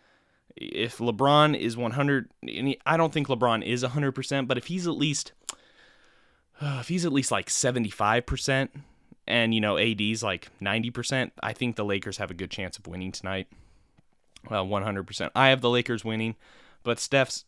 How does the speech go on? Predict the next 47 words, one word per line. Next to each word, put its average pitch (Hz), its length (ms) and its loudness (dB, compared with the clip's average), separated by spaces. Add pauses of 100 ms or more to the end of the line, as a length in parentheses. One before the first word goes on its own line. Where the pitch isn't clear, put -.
oh 101 220 -10
my - 100 -14
God, 69 240 -12
Steph's 117 300 0
incredible 98 480 -4
this 98 200 -6
year. 101 260 -2 (200)
<laughs> - 180 -6
I, 143 280 4
I'm 151 180 4
just 151 180 0
hoping 117 280 2
for 98 160 -4
a 92 80 -2
good 87 200 -6
game 82 220 -12
because 92 280 -6
this 107 160 -8
game 104 220 -4
is 90 80 -8
gonna 87 160 -8
be 78 140 -8
exciting. 78 520 -10 (720)
But, 123 280 4
you 127 120 2
know, 139 120 6
to 127 60 8
all 131 160 8
the 147 80 2
people 151 280 -2
that 131 160 2
say 127 200 2
LeBron, 127 800 0
you 113 80 -2
know, 120 140 0
needs 120 240 -2
to 123 80 -2
retire, 123 340 2
I'm 113 120 0
glad 117 220 0
to 113 60 -10
see 113 120 -4
him 117 100 -2
gone. 123 300 -2
Like, 101 260 -4
no, 117 400 -2
because 107 400 -6